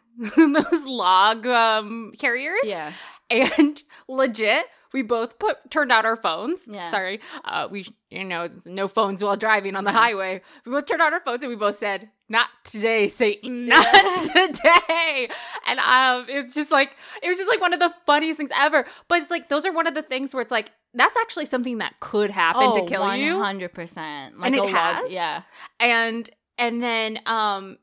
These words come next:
Speaker 1: it was, like, one of those things where it's like, media could actually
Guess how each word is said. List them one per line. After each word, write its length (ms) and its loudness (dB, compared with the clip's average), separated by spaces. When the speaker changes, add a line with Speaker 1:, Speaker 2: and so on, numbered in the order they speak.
Speaker 1:
it 100 -4
was, 140 -2
like, 140 0
one 100 0
of 60 -2
those 140 -2
things 180 -6
where 80 -8
it's 100 -8
like, 140 -4
media 560 -2
could 260 -2
actually 800 0